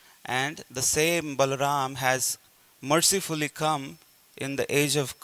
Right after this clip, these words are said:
Kali to give his blessings, his support, and his mercy to all the, you know, fallen conditioned souls of Kali Yuga, to take them back home,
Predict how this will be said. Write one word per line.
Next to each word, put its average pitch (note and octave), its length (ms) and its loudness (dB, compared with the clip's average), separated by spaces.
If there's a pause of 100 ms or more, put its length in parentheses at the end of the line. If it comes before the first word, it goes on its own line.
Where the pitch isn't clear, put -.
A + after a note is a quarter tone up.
(280)
Kali C#3+ 440 0 (640)
to C3+ 80 4
give D3+ 580 2 (120)
his E3 520 2
blessings, C3+ 840 0 (340)
his F#3+ 200 6
support, D#3+ 760 6 (320)
and C3 180 -4
his D3 480 0
mercy D3 520 0
to D3 160 -4
all D3+ 460 4
the, C3+ 320 0 (440)
you C3+ 80 -2
know, D3 100 2
fallen F#3 460 10
conditioned F3 500 2
souls F3+ 380 2
of D#3 200 -2
Kali E3 220 -2
Yuga, D3 340 2
to D#3 120 -6
take F3 300 2
them F3+ 140 2
back D#3 320 6
home, F#3+ 580 4